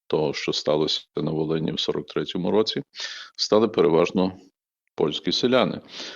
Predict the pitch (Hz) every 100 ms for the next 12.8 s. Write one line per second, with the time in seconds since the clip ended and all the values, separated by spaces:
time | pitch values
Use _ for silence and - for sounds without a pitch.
0 | - 117 127 - 135 135 127 131 120 113
1 | - 92 82 - 85 82 85 82 85 -
2 | 87 82 78 - 95 98 92 87 92 87
3 | 90 - 123 - 127 - 80 87 - 71
4 | 87 90 - 87 76 78 - - 90 -
5 | - 80 - 82 87 139 - 98 117 -
6 | 104 - 95 90 90 - 98 98 104 101
7 | 101 90 80 87 98 - - 87 85 107
8 | 117 - 95 90 85 85 85 85 82 92
9 | 113 - 98 80 80 82 87 87 92 92
10 | _ - - - - - - - 95 92
11 | 87 87 80 - 76 78 76 78 82 -
12 | - - - 64 - - - -